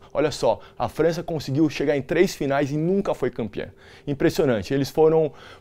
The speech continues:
pra mais finais que a África do Sul, que é bicampeã, ou seja, a França zero por cento de aproveitamento, enquanto os Springboks têm cem por cento em finais. Finalizando as curiosidades, acho que é bacana explicar como a Copa do Mundo funciona. Que tal?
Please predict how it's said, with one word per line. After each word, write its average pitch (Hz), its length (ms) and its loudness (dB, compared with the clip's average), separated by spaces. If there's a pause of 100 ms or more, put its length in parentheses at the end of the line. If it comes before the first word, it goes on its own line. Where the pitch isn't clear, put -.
pra 143 140 8
mais 175 260 6
finais 147 320 2
que - 100 -4
a 127 40 4
África 123 240 -2
do 123 80 0
Sul, 160 340 2
que 156 220 2
é 139 80 6
bicampeã, 123 720 2
ou 131 120 4
seja, 113 320 0
a 98 40 -10
França 156 380 0
zero 170 340 6
por 175 200 0
cento 123 280 -2
de 120 40 0
aproveitamento, 135 840 0 (240)
enquanto 143 400 2
os 131 80 2
Springboks 139 520 2
têm 143 120 -2
cem 156 300 -4
por 143 160 -2
cento 120 320 -4
em 113 40 -4
finais. - 560 -8
Finalizando 143 560 2
as 123 80 2
curiosidades, 117 640 4
acho 120 240 -4
que - 160 -6
é 117 300 4
bacana 113 400 0
explicar 110 380 -4
como 117 240 -4
a 107 60 -4
Copa 117 260 -2
do 110 100 -2
Mundo 110 160 -4
funciona. - 500 -8
Que - 120 -20
tal? - 320 2